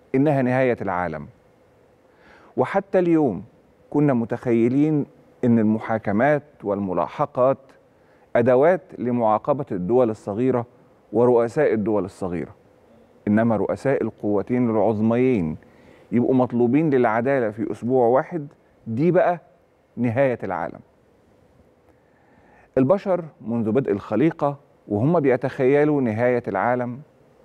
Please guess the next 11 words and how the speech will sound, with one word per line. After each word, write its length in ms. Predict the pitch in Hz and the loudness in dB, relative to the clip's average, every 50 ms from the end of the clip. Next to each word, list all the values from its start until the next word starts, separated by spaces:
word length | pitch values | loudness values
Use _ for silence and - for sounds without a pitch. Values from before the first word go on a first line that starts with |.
| _ _ _ - | _ _ _ -4
وبيضعوا 560 | - 107 117 123 147 139 147 127 117 117 117 | 0 2 4 4 4 4 2 2 2 0 -4
سيناريوهات 680 | - - 107 107 104 92 95 95 101 104 117 127 - | -8 -10 -10 -8 -6 -6 -6 -6 -6 -4 -6 -6 -6
عقائدية 920 | 110 85 90 - - - 95 - - 87 87 82 107 113 123 120 110 107 104 | -6 -8 -10 -10 -8 -6 -6 -4 -4 -6 -4 -2 0 2 2 2 2 2 2
أو 180 | 92 - 92 95 | 2 0 0 -2
فكرية 720 | 92 - 95 - - 117 113 120 120 117 110 104 107 107 87 | -4 -8 -12 -12 -6 -2 0 2 2 4 4 4 2 2 2
أو 180 | 76 85 90 | 2 0 -2
سينمائية 840 | 98 - - 92 92 90 90 90 - - 107 127 123 120 117 113 - - - - - - - _ _ _ _ - | -4 -8 -8 -8 -6 -4 -4 -4 -2 0 0 2 4 4 4 2 0 -4 -10 -20 -20 -20 -20 _ _ _ _ 2
أو 160 | 143 151 156 | 2 4 4
علمية 580 | 139 127 127 123 123 123 127 135 143 143 135 120 | 2 0 0 -2 -2 -2 -2 0 0 0 0 0
لنهاية 440 | 113 110 101 101 104 104 117 117 104 104 | 0 -2 -4 -4 -4 -2 -4 -4 -4 -4
الكوكب، 440 | 87 - - 117 104 - - 55 | -6 -4 -4 -4 -4 -4 -8 -12